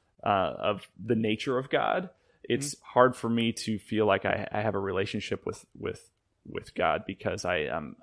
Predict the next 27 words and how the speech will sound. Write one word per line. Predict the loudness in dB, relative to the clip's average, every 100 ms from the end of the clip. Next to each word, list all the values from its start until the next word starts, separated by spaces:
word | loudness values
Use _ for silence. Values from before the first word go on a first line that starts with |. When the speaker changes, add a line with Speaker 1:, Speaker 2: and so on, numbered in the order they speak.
| -6
Speaker 1:
very | 0 2 2
agnostic | 0 0 -2 -4 -6
as | -8 -8
to |
the | -10
nature | -8 -4
of |
God. | -2
Like, | -2
people | -2 4
ask | 4 2
me |
if | -6
I | -6
believe | -4
in | 0
God, | 0
I |
say, | 0 -2 4
"Absolutely, | 4 6 6 8 10 10
I | 8
just | 6 -2
don't | -2
know | -4 -6
anything | -8 -6
about | -2 -2 -2
him." | -4